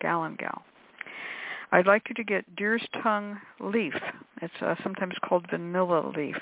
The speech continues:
although it's not related to vanilla, but it smells a little bit like it. Um, it's to have good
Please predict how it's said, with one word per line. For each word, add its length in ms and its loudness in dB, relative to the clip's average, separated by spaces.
although 300 6
it's 180 -6
not 220 0
related 420 -4
to 80 -4
vanilla, 380 2
but 120 4
it 100 -4
smells 340 6
a 40 -2
little 280 -4
bit 200 -4
like 220 -4
it. 100 -8
Um, 380 8
it's 180 6
to 120 6
have 440 2
good 180 4